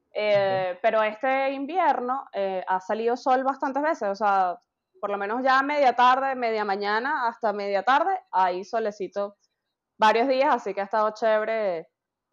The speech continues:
Speaker 1: eh, por lo menos recibir esa vitamina D que hace falta en este encierro.
Speaker 2: Claro, claro, claro. Bueno, está muy bien, por acá también, por acá estamos en primavera, entrando la primavera, todavía hay días con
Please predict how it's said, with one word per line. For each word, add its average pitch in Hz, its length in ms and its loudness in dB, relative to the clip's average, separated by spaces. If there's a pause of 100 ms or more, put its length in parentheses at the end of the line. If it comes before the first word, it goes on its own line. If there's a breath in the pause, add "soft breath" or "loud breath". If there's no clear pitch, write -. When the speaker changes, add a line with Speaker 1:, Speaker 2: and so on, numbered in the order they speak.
Speaker 1:
eh, 156 480 -6 (640)
por 175 120 -6
lo 175 100 -2
menos 175 220 -6
recibir 226 280 -4
esa 185 200 -4
vitamina 190 500 -4
D 190 260 -2 (160)
que 208 60 -4
hace 208 200 -4
falta 185 460 -2
en 185 100 -8
este 170 200 -14
encierro. 127 460 -2
Speaker 2:
Claro, 117 80 -8 (520)
claro, 127 360 -8
claro. 127 260 -8 (500)
Bueno, 123 520 -6
está 135 160 -2
muy 135 180 0
bien, 147 180 6
por 135 100 4
acá 131 140 6
también, 147 360 6
por 131 100 0
acá 131 140 2
estamos 190 240 2
en 190 100 2
primavera, 160 500 2
entrando 151 280 -2
la 165 100 -2
primavera, 147 540 -2
todavía 131 340 2
hay 143 280 0
días 156 360 -2
con 151 140 -10